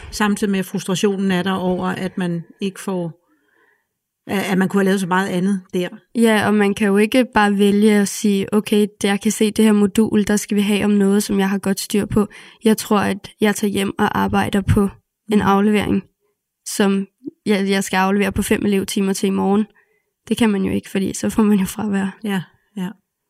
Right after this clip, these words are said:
Speaker 1: Ja, og, øh, og havde, øh, havde du en depression, og blev du, øh, undersøgt og udredt, og havde du meget stort fravær? Hvordan f-, forløb anden G?
Speaker 2: Jamen, altså, øh,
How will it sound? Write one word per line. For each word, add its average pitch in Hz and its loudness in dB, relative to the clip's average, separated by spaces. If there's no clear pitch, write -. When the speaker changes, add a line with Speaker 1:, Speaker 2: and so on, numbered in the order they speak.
Speaker 1:
Ja, 202 2
og, 202 0
øh, 185 0
og 208 -4
havde, 233 2
øh, 208 -2
havde 240 2
du 269 0
en 220 2
depression, 214 -2
og 190 -4
blev 208 -2
du, 196 -2
øh, 185 -2
undersøgt 233 0
og 214 -2
udredt, 226 0
og 190 -2
havde 196 0
du 196 -4
meget 202 0
stort 202 -4
fravær? 220 -2
Hvordan 220 0
f-, - -16
forløb 214 0
anden 208 0
G? 214 -4
Speaker 2:
Jamen, 220 4
altså, 220 4
øh, 202 2